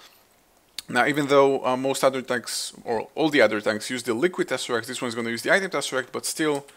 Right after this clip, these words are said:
it's going to be kind of the same uniform look. So let's get rid of this and place the item I O, I O here, re-update the tank,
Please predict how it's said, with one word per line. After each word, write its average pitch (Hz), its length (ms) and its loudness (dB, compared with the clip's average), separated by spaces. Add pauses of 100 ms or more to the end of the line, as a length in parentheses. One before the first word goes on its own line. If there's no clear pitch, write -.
(500)
it's 113 140 -16
going 127 280 -2
to - 140 -14
be 117 320 -6
kind 117 260 -4
of 104 120 -8
the 113 60 -14
same 113 400 -4
uniform 110 640 -8 (200)
look. - 380 -8 (420)
So - 120 -10
let's 135 140 -2
get 151 180 -2
rid 131 140 -8
of 107 120 -12
this - 480 -4 (180)
and 107 260 -8
place 113 200 -6
the 85 160 -8
item 113 380 -4
I 110 160 -6
O, 113 180 -12 (260)
I 110 180 -2
O 98 100 -6
here, 131 380 -8 (400)
re-update 123 760 0
the - 100 -12
tank, 131 340 -8